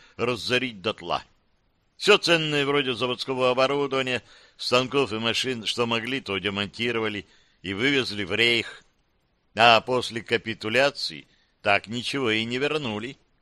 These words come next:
заявив, что всё уничтожено англо-американскими бомбёжками или затерялось неизвестно куда в неразберихе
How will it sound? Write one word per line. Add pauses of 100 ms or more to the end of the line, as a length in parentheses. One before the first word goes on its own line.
(260)
заявив, (380)
что
всё
уничтожено (320)
англо-американскими
бомбёжками (540)
или
затерялось (300)
неизвестно
куда
в
неразберихе